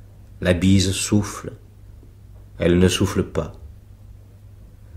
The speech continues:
Regardant par les fenêtres à ma droite, le petit cognacier que je vois tout entier d'ici, être transformé en volière depuis qu'on y a suspendu par des ficelles une boîte à vacherins où on dépose les débris du ménage.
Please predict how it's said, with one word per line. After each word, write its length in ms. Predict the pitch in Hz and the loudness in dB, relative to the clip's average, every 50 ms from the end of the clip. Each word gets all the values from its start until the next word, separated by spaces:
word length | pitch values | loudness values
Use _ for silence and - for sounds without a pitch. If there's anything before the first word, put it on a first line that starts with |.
| - - - - - - - - - - - - - - - | -20 -20 -20 -20 -20 -20 -20 -20 -20 -20 -20 -20 -20 -12 0
Regardant 380 | - 107 104 117 120 131 143 135 | 4 6 8 8 8 6 6 4
par 140 | 131 127 123 | 4 6 6
les 100 | 127 120 | 6 6
fenêtres 360 | - 120 120 131 143 - 110 | 4 4 4 4 4 4 2
à 40 | 104 | 4
ma 120 | 101 95 | 4 4
droite, 400 | 92 87 104 120 131 - - - | 6 6 6 6 4 2 -2 -2
le 200 | 117 104 101 87 | 0 0 0 0
petit 220 | - - - 98 | 0 -2 -4 0
cognacier 680 | - - 120 120 113 107 98 98 - - - 104 117 98 | 2 4 4 4 4 4 2 2 0 0 2 2 2 4
que 120 | - 107 | 2 0
je 100 | 90 90 | 0 2
vois 140 | 87 90 85 | 2 2 2
tout 180 | - 123 - | 2 2 0
entier 320 | 110 107 101 104 - 113 110 | 0 0 0 2 2 2 4
d'ici, 480 | 95 92 85 - - 113 117 117 - - - - - - - - - - - - - | 4 2 0 0 0 0 -2 -2 -4 -8 -18 -20 -20 -20 -20 -20 -20 -20 -14 -2 0
être 380 | 95 95 - - - - 151 | 2 2 2 0 -4 -4 -4
transformé 760 | - - - 139 139 123 - - - 120 104 - 104 117 123 | -4 -2 -2 -2 0 0 0 0 0 0 0 0 0 2 4
en 120 | 110 95 87 | 4 4 4
volière 440 | 82 104 104 95 95 98 101 104 101 | 4 4 4 6 6 6 6 6 4
depuis 240 | 101 - - 101 | 2 0 0 -2
qu'on 160 | 95 - 95 92 | -2 0 2 2
y 80 | 90 | 2
a 40 | 85 | 0
suspendu 520 | - - 110 - - - 101 95 90 110 | 0 -2 -4 -4 -2 0 2 2 2 2
par 140 | - 92 85 | 2 2 0
des 100 | 85 87 | 0 -2
ficelles 600 | 82 - - 92 - - 104 104 104 110 110 107 - - - - - - - - - | -2 -2 -4 -4 -2 0 2 2 2 2 0 -2 -4 -10 -18 -20 -20 -20 -18 -8 -4
une 140 | 87 90 90 | 0 0 0
boîte 320 | 82 76 101 104 101 101 | 2 4 4 4 6 4
à 40 | 92 | 2
vacherins 500 | 82 87 85 - - - - 95 92 92 | 2 2 0 0 -2 -2 0 2 2 2
où 100 | 87 82 | 2 2
on 100 | 82 80 | 0 0
dépose 400 | 78 90 - - 101 101 95 85 | 0 0 0 0 0 0 0 0
les 100 | 85 82 | 0 0
débris 280 | 80 87 85 90 95 87 | 0 0 0 2 0 0
du 80 | 87 | 0
ménage. 600 | 82 85 85 82 78 78 73 71 71 69 - - | 0 -2 -2 -2 -4 -4 -6 -8 -8 -12 -14 -16